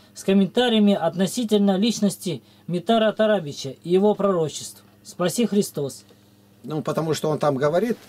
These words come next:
Speaker 2: Митар Тарабич, вот такой-то, на севере человек будет и другое. Я посмотрел, разбил, там у него одиннадцать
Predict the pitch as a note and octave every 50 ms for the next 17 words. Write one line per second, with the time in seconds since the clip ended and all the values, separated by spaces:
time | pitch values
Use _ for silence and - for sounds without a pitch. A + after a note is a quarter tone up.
0 | - - A2 C3 C#3 - - C3+ A#2+ - - C3 B2+ A#2+ G#2 G2 G#2+ - - -
1 | - - - - - - - - - - A#3 A3+ - - - - - G#3+ A3+ A3+
2 | G#3 - D3+ C#3 C3+ C3 - - A3+ A3+ G3+ F3+ D3 C#3+ - - D3 C#3 D3 D#3
3 | E3+ A3+ A#3+ G3 C#3 C#3 E3+ A3 A#3 G3 F#3 D3+ - E3+ D3+ - D3+ D3+ D#3+ E3
4 | G#3+ A3+ G#3 F#3 D#3 - - - - - - - - - - F3 F#3+ F3+ - F3+
5 | E3+ F#3 G3 G3 - A3+ B3 A3+ F#3+ E3+ F3 F3+ D#3 E3 A#3 A#3 G3 - F#3+ E3
6 | E3 F3 E3+ F3 E3+ E3+ F3 F#3 G3 E3+ E3+ F3+ D#3+ C#3+ C3 A#2 - - - B2+
7 | A#2 - -